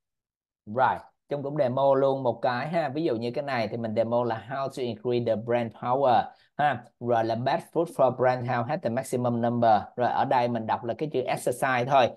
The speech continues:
Mình quyết định là mình chọn như vậy. Bây giờ mình demo cho các bạn xem luôn nha.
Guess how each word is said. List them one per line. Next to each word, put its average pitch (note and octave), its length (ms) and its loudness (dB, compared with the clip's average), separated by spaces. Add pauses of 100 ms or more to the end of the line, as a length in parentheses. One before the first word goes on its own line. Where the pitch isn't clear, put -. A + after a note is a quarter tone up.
(180)
Mình A#2 120 -4
quyết D#3+ 120 2
định A#2+ 140 2
là A2+ 60 -4
mình A2+ 180 -4
chọn G#2 200 0
như A#2+ 100 0
vậy. G2 220 2 (300)
Bây B2 80 -6
giờ C3 60 -2
mình B2 160 -4
demo B2+ 300 2
cho C3 100 -2
các C#3+ 100 -4
bạn G#2 180 -4
xem C3 200 -2
luôn C3 120 -4
nha. C#3 360 0